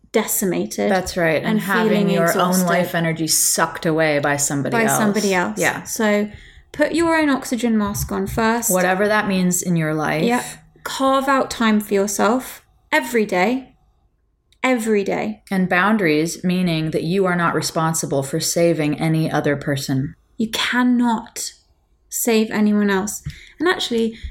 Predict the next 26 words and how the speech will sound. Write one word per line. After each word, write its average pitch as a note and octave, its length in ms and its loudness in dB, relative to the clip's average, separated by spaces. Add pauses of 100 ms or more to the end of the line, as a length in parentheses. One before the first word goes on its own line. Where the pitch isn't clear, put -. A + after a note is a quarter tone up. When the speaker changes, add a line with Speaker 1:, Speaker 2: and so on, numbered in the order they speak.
Speaker 1:
this D4 180 2
relates B3+ 300 2
very D#4 200 2
nicely A3 380 0
to G#3+ 60 -6
something A3 400 0
that G#3+ 100 2
I've G#3+ 200 0
had - 200 -6
to A3+ 160 -4
face A3 320 -2
this A3 220 -6
week, A3+ 280 0 (300)
which - 260 0
is A#3+ 480 0 (680)
going A#3+ 300 4
back - 220 0
to A#3 100 -2
the A3+ 80 2
shame G#3+ 640 2
episode G#3 500 0
that - 120 0
we G#3 100 2
did G#3 180 0
last A#3+ 320 0
week. G3 380 0